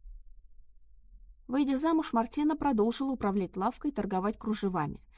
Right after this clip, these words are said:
активно вращаясь в деловом мире Антверпена. Причем теперь,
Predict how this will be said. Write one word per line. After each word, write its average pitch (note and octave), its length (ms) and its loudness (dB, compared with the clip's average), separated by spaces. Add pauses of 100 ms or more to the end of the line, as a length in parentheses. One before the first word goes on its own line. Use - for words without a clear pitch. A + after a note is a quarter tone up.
(240)
активно E4 440 0
вращаясь C#4 500 0
в G#3+ 80 0
деловом F#3+ 420 2
мире F#3 220 2
Антверпена. G3+ 600 -2 (840)
Причем G3+ 440 -4 (420)
теперь, D#4+ 400 -4